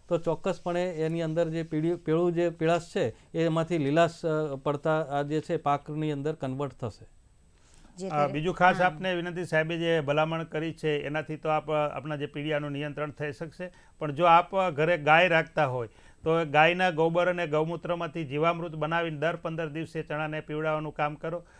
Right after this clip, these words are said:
Speaker 3: રાખશો તો તમને કોઈ પણ રોગ અને પ્રશ્ન નહીં આવે અને તમારે ચણાની અંદર કોઈ ખાતર નહીં નાખવું પડે. કારણ કે ચણા એ ખો-, કઠોળ વર્ગનો પાક છે, હવામાંથી ના-, નાઇટ્રોજન લઈને જમીનમાં સ્થાપન કરવાનું કામ કરશે.
Speaker 2: હમ, હમ.
Speaker 3: બીજા પાકને પણ ફાયદો કરશે.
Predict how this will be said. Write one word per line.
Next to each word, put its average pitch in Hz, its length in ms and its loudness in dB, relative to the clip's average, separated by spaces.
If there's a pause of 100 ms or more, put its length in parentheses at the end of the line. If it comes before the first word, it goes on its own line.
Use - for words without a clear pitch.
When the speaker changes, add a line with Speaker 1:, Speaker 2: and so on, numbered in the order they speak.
(140)
Speaker 3:
રાખશો 156 500 0 (200)
તો 147 80 -6
તમને 156 220 -2
કોઈ 151 200 -6
પણ 165 220 -6
રોગ 147 400 0 (280)
અને 151 200 -4
પ્રશ્ન 165 400 -8
નહીં 175 180 -2
આવે 185 160 -4
અને 156 180 -8
તમારે 151 300 -2
ચણાની 147 360 -4
અંદર 143 160 -8
કોઈ 135 160 -6
ખાતર 135 300 -12
નહીં 117 160 -10
નાખવું 110 360 -12
પડે. 107 160 -16
કારણ - 380 -6
કે 160 100 -2
ચણા 170 360 2
એ 190 100 2
ખો-, 170 340 -6
કઠોળ 175 340 0
વર્ગનો 185 320 -2
પાક 180 260 -4
છે, 185 140 -6
હવામાંથી 170 480 0
ના-, 160 140 -2
નાઇટ્રોજન 160 720 -2
લઈને 175 180 -2
જમીનમાં 170 340 -4
સ્થાપન 147 340 -6
કરવાનું 127 340 -8
કામ 120 180 -8
કરશે. 123 240 -8
Speaker 2:
હમ, 160 240 -16
હમ. 170 60 -10
Speaker 3:
બીજા 165 180 0
પાકને 170 300 -2
પણ 165 160 -8
ફાયદો 120 340 -8
કરશે. 113 320 -14